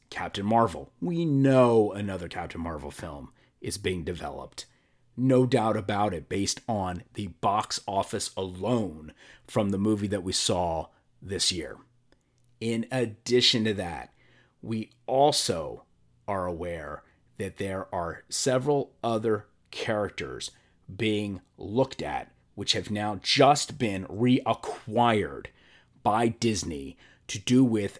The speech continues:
as they please. Those being notably Fantastic Four and the entire Fantastic Four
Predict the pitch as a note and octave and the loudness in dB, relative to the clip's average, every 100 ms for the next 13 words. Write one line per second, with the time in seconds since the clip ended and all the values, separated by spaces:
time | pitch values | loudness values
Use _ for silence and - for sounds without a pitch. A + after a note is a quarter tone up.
0 | - F#2+ F2 F#2 E2 D2+ - - D#2 B1+ | -6 -4 -4 -4 -6 -6 -10 -14 -12 -12
1 | - - _ _ - E2+ A#2 C#3 A#2+ D3 | -12 -14 _ _ -20 2 8 8 8 6
2 | D#3 D3+ C3+ G#2 F#2 E2 - _ _ _ | 6 8 6 4 -2 -4 -8 _ _ _
3 | _ - E2 C#2+ F2 D2 - - - C3+ | _ -12 -10 -8 -8 -8 -10 -12 0 4
4 | A#2 B2 C#3 D3 _ - F2+ F2+ E2 - | 6 6 2 -2 _ -10 -10 -8 -8 -6
5 | G2 G#2 A#2 - A#2 A2+ G#2+ - - D3+ | -4 -2 -2 -2 -2 -2 -4 -6 -2 4
6 | C#3+ C#3+ | 6 6